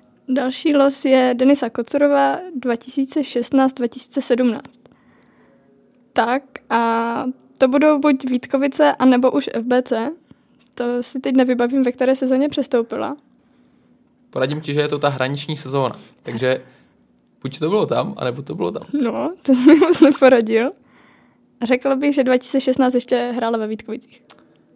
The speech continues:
Speaker 2: Eh, ne, byla to Ostrava. Eh, Denisa za Vítkovice podle mě nikdy nehrála extraligu žen,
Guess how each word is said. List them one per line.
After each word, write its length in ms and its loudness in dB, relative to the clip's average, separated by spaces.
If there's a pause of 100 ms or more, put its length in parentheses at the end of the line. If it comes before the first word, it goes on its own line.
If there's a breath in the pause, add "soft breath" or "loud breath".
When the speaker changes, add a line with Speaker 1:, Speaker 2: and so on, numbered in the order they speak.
(160)
Speaker 2:
Eh, 220 -4
ne, 320 -2 (100)
byla 300 0
to 380 2
Ostrava. 560 2 (1200)
Eh, 260 -8
Denisa 560 2
za 100 0
Vítkovice 400 -6
podle 200 -4
mě 100 -4
nikdy 220 -4
nehrála 340 2
extraligu 420 -6
žen, 300 -8